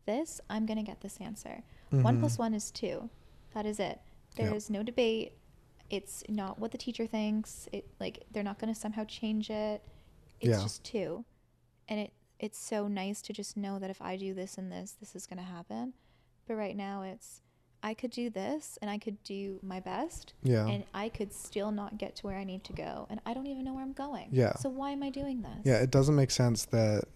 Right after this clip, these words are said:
Speaker 2: you are taught one hundred percent equals one hundred percent.
Speaker 1: Yeah.
Speaker 2: And now it's, you can put in two hundred percent and get back zero.
Speaker 1: Yeah,
Speaker 2: And it's just like, "Oh, well, fuck."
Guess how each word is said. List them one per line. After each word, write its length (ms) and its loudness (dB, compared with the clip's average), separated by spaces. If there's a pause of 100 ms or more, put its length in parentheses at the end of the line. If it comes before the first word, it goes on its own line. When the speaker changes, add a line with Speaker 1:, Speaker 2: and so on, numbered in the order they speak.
Speaker 2:
you 300 10
are 140 10
taught 500 4 (960)
one 220 10
hundred 260 10
percent 360 4
equals 340 4
one 140 4
hundred 260 0
percent. 360 -4 (520)
Speaker 1:
Yeah. 300 2 (340)
Speaker 2:
And 180 6
now 480 6
it's, 400 0 (460)
you 160 6
can 160 8
put 160 10
in 420 8
two 200 10
hundred 260 6
percent 420 2 (100)
and 180 2
get 240 2
back 300 0
zero. 580 -4 (260)
Speaker 1:
Yeah, 880 -14
Speaker 2:
And 140 6
it's 160 -2
just 220 2
like, 200 0 (100)
"Oh, 320 2
well, 180 -2
fuck." 440 0